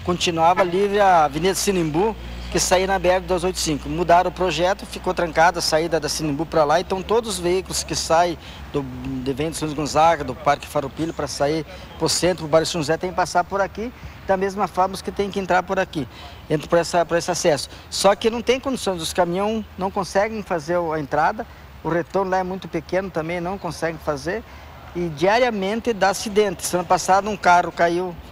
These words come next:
é, bateu, foi dentro do, do portão dessa residência, naquela ali também já aconteceu. Então a situação é muito complicada aqui pros veículos, pras pessoas passarem. Não tem como nós continuar mais dessa forma. Então, nesse sentido, nós,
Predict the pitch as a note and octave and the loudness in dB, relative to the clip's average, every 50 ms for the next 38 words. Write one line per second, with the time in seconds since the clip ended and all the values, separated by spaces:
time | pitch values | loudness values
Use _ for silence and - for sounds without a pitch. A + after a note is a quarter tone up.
0 | - - - D3+ D3 D3 D3 C#3+ C#3 D#3 D3+ - - F3 F#3+ G#3 G#3+ - - - | -18 -10 -4 -2 0 2 2 4 4 2 2 2 2 0 0 0 0 -4 -6 -8
1 | - - - - - - F3+ F3+ E3+ D#3 F#3 G3 F3+ - E3+ D3+ D3 D3 C#3 C#3 | -8 -8 -10 -10 -4 0 0 0 2 0 -2 -2 -2 -2 -4 -2 -4 -6 -6 -6
2 | C#3+ C3+ - D3+ - D#3+ D#3 D#3+ D3 - D#3+ D3 C3+ C3+ B2+ C3 C3+ E3 F#3+ F#3+ | -4 -2 -2 -2 0 0 -2 -2 -2 -2 -2 -4 -4 -4 -6 -4 -4 -4 -4 -4
3 | - - D#3+ C#3+ C#3 - D#3 D#3+ D#3 D3+ E3 E3 - D#3+ D#3+ C#3+ D3+ D3 - D3+ | -6 -8 -8 -8 -6 -4 -2 -2 -2 -2 -4 -4 -4 -4 -4 -4 -6 -6 -6 -6
4 | D3+ C3+ - - F3 G#3 A3+ - - - - - - - - - - F#3+ F3 - | -6 -4 -4 -2 -2 -2 -2 -4 -8 -20 -20 -20 -20 -20 -20 -14 -12 -8 -4 0
5 | G#3 G#3+ G3+ - - G3 - - A3 G#3+ A3 A#3+ - - A#3+ - A3+ G#3+ - - | 0 0 0 0 0 0 2 2 0 0 -2 -6 -6 -8 -8 -8 -8 -4 0 2
6 | G3+ G#3+ G3+ F#3+ E3+ - F3+ E3 - - D3 C#3 C#3 D3 D3 D3 D3+ B2+ - B2+ | 2 2 0 -2 -4 -6 -6 -6 -6 -8 -8 -6 -4 -4 -4 -4 -6 -8 -10 -10
7 | - C3 - - C3 - - D3 C3 - - C3 - - - A#2 A#2+ A2 - - | -12 -10 -8 -6 -6 -6 -4 -6 -6 -4 -4 -4 -4 -4 -4 -4 -4 -6 -8 -12
8 | - - - - - - F3 F3+ D3+ - - G#3+ B3 A#3 - - G#3+ A3+ A3+ A3 | -16 -16 -16 -14 -8 -6 -4 -4 -2 -2 -2 -2 -2 -2 -2 0 0 0 0 -2
9 | G#3+ G#3 G3 F#3 F#3 F3+ F#3 F#3 - - G3+ F3 - F#3 F#3 F#3 F3+ F3+ F3+ F3+ | -2 -2 -2 -2 -2 -2 -4 -4 -4 -6 -8 -6 -4 -2 -2 0 2 2 0 0
10 | F3 F3 F3+ E3 - F3+ - - F3 E3+ E3 D#3+ D#3 D3+ C3+ - F3 F3 F#3 F#3+ | -2 -4 -8 -8 -8 -8 -4 -2 0 0 0 0 -4 -6 -4 -4 -6 -4 -4 -4
11 | G3 - - - F#3+ E3+ - - G3 G3 F#3 G3+ G3 G3 G3+ G#3 - - | -6 -4 -4 -4 -4 -6 -4 -4 -4 -4 -2 -4 -2 -2 -2 -2 -4 -6